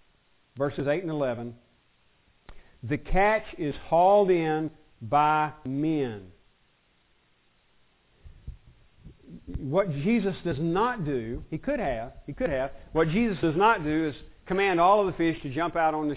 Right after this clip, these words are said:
shore. <laughs> What, what he does do is command the disciples to put the net in the water. And then he commands, when we don't have this recorded, he doesn't do this verbally, I guess, but I guarantee you it's his, it's his command.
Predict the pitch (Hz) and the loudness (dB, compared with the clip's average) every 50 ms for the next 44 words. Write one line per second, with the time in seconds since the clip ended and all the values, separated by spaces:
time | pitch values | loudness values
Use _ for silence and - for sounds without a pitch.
0 | - - 170 143 113 101 - - - - _ _ _ _ _ _ _ _ _ - | -4 -4 -4 -2 -4 -6 -8 -14 -20 -20 _ _ _ _ _ _ _ _ _ -20
1 | - - - - - - - - - _ - _ _ - - - - 123 - - | -20 -20 -20 -20 -20 -20 -20 -20 -20 _ -20 _ _ -20 -20 -16 -16 -16 -16 -18
2 | _ _ _ _ _ _ _ _ _ _ _ _ _ _ _ _ _ _ _ _ | _ _ _ _ _ _ _ _ _ _ _ _ _ _ _ _ _ _ _ _
3 | _ - - - 175 - - - - - - - - - 151 175 196 196 190 180 | _ -12 -4 0 0 0 0 -4 -14 -20 -20 -20 -6 2 6 6 8 8 6 4
4 | 147 214 254 285 269 190 170 160 165 160 160 170 165 151 - - - 190 175 185 | 6 6 8 8 6 4 0 0 0 2 2 2 2 0 -2 -2 -2 0 0 2
5 | 190 190 180 170 165 156 147 143 - - - - 214 240 262 254 - 165 160 147 | 2 2 2 0 0 0 0 0 -2 0 2 6 6 6 6 4 2 -2 -4 -4
6 | - - 147 - - 185 - - 160 151 156 180 220 220 175 180 180 165 156 156 | -4 -4 -6 -4 -4 -4 -2 0 0 0 2 4 4 4 4 2 0 -2 -4 -2
7 | 156 165 180 196 196 147 110 101 - - _ _ _ _ _ _ _ _ _ _ | -2 0 2 2 2 0 -2 -6 -12 -18 _ _ _ _ _ _ _ _ _ _
8 | _ _ _ _ _ _ _ _ _ _ _ _ _ _ _ _ _ _ _ _ | _ _ _ _ _ _ _ _ _ _ _ _ _ _ _ _ _ _ _ _
9 | _ _ _ _ _ _ - 143 147 160 240 285 285 247 233 208 - - 160 156 | _ _ _ _ _ _ -8 0 2 4 4 4 4 2 0 0 0 0 0 2
10 | 147 143 143 156 147 135 135 135 139 147 147 143 135 135 147 143 127 123 113 - | 2 2 2 0 -2 -4 -4 -4 -2 -2 -2 -2 -2 -4 -4 -4 -4 -6 -8 -8
11 | 117 110 - - 170 147 131 120 113 135 135 131 123 117 123 123 127 123 117 - | -10 -8 -2 0 0 0 0 0 -2 0 0 0 0 -2 -4 -6 -6 -6 -6 -8
12 | - 143 151 147 117 113 110 110 107 110 110 123 123 - - - - - - - | -6 -6 -6 -4 -6 -6 -8 -10 -10 -10 -10 -10 -10 -12 -12 -14 -14 -14 -14 -10
13 | - 127 123 127 120 135 151 139 - - 165 143 120 113 113 113 - 131 117 107 | -6 -4 -4 -2 -2 -2 -2 -4 -4 -4 -4 -4 -4 -4 -6 -8 -8 -10 -10 -10
14 | - - 139 120 - 147 139 - - - 120 131 139 127 113 | -10 -10 -10 -8 -6 -6 -8 -8 -8 -10 -8 -8 -8 -8 -10